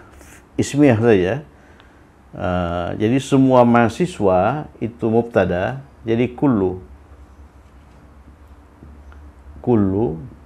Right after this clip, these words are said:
Eh, kullu diikuti oleh ini jamak ini ya. Ya, semua mahasiswa, jamak itu beralif lam.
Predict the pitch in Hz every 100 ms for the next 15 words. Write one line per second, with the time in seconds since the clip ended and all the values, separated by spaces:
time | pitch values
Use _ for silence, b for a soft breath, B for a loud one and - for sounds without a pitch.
0 | _ - - - 82 80 90 98 - b
1 | b b b b b - 127 127 175 170
2 | 135 165 151 156 143 135 131 123 120 120
3 | 117 113 113 110 107 104 101 107 110 107
4 | 104 95 147 165 147 107 113 101 104 147
5 | 156 127 - - - 107 101 - 131 117
6 | 107 131 170 143 123 123 127 b b -
7 | - 104 107 107 104 98 131 110 104 92
8 | 98 85 87 104 139 160